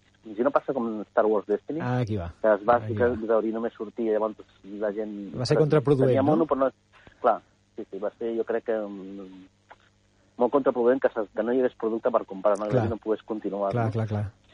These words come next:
Speaker 1: Si amb aquest no li passa això, jo crec que serà un joc que quedarà bastant i que la gent jugarà i, i la gaudirà molt, no? Perquè el tema de tenir una baralla, que és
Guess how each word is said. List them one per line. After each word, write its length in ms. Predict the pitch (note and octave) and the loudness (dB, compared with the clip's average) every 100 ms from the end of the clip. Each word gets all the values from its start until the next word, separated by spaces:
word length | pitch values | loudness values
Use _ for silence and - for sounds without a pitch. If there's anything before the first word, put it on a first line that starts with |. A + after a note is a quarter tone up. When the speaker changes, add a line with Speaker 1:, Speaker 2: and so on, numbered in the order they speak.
| - | -10
Speaker 1:
Si 360 | A#2+ A2+ G#2+ G#2+ | -4 -2 0 0
amb 120 | A2 | 2
aquest 180 | A2 C3+ | 0 2
no 80 | D3+ | 2
li 100 | C#3+ | 4
passa 240 | B2+ - | 2 2
això, 240 | G#2+ - B2+ | -2 2 0
jo 80 | A#2+ | 2
crec 160 | A#2+ - | 0 -2
que 40 | - | -4
serà 120 | G#2 | -6
un 100 | G2 | -2
joc 160 | G#2+ G#2 | -2 0
que 140 | A2 F#2+ F2+ F2 F2 G2 _ _ - - - | 0 0 -6 -16 -20 -20 _ _ -20 -10 -6
quedarà 300 | F#2 F#2 G2+ | -2 2 2
bastant 440 | G2+ _ G2+ C#3+ A#2+ | 0 _ 0 0 -2
i 80 | G#2+ | -2
que 100 | G2 F#2+ F#2+ | -2 -2 -4
la 100 | F2+ | -8
gent 180 | F#2 F#2+ | -8 -6
jugarà 360 | F#2+ F#2 B2 D3+ C3 | -4 0 2 2 -2
i, 80 | - - - - | -6 -12 -16 -6
i 60 | G2 | 0
la 60 | |
gaudirà 340 | G2 F#2+ F#2+ F#2 | 2 2 0 -2
molt, 180 | F2+ A2 | -6 -8
no? 20 | |
Perquè 240 | G2 F#2 F#2 - - _ - - - | -8 -8 -10 -12 -20 _ -20 -12 -2
el 40 | |
tema 180 | A2 A#2+ | 4 4
de 60 | A2+ | 4
tenir 80 | A2+ | 4
una 100 | A2 | 6
baralla, 340 | A2 A2 A2 G#2 | 6 4 0 -2
que 120 | G#2 | -8
és 340 | G#2 G2+ - | -10 -20 -10